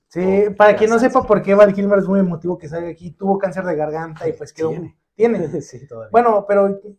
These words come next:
Speaker 1: ah, bueno, pero está en rece-, en recesión ahorita, ¿no?
Speaker 2: Sí, pero ya, creo que ya no puede hablar el
Speaker 1: Sí,
Speaker 2: güey.
Speaker 1: no, o sea, eh, por eso es tan emotivo,
Speaker 2: Ajá.
Speaker 1: porque quedó tan limitado, o sea, que él se alejó. Hay una peli que es de A veinticuatro, curiosamente, creo que está en Prime Video, que es un documental de Val Kilmer.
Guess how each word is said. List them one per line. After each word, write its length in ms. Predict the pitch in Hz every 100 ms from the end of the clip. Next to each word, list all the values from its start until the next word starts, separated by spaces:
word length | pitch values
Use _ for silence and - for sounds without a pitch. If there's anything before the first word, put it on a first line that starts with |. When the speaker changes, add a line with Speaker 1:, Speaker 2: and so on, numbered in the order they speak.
| _ _ -
Speaker 1:
ah, 100 | 208
bueno, 220 | 226 226 196
pero 120 | 214
está 140 | 208
en 60 | 247
rece-, 200 | 247 208 190 180
en 340 | 175 170 170 165
recesión 420 | 156 156 - 190
ahorita, 260 | 180 175
¿no? 180 | 160 180 _
Speaker 2:
Sí, 280 | - 95 -
pero 140 | 95
ya, 160 | 104 90 - -
creo 120 | 113
que 80 | 113
ya 80 | 104
no 80 | 98
puede 180 | 113 95
hablar 280 | 92 104
el 140 | - 95
Speaker 1:
Sí, 80 | 277
Speaker 2:
güey. 120 | 240
Speaker 1:
no, 160 | 240 208
o 80 |
sea, 440 | 208 214 185 185 196
eh, 80 | 190
por 140 | 214
eso 160 | 220 233
es 140 | 233
tan 160 | 220 220
emotivo, 500 | 208 196 185 160 -
Speaker 2:
Ajá. 240 | 117 113 107
Speaker 1:
porque 500 | 190 185 185 180 175
quedó 300 | 196 196 208
tan 240 | 233 233
limitado, 640 | 240 202 196 214 202 202 196
o 100 | 175
sea, 200 | 180 170
que 160 | 180
él 180 | 180 180
se 140 | - 208
alejó. 460 | 185 - 190 190
Hay 160 | 202 240
una 540 | 269 262 240 214 196 _ _ _ _
peli 540 | - 233 247 247 233 -
que 120 | 196
es 80 | 196
de 60 | 208
A 20 |
veinticuatro, 600 | 208 196 - 190 190 196
curiosamente, 500 | 196 180 185 190 -
creo 160 | 202 202
que 60 |
está 120 | 208 202
en 100 | 196
Prime 200 | 196 185
Video, 360 | 202 196 185
que 80 | -
es 100 | 175
un 60 | 196
documental 560 | 185 170 170 165 165 156
de 180 | 160 156
Val 180 | 156 156
Kilmer. 320 | 226 202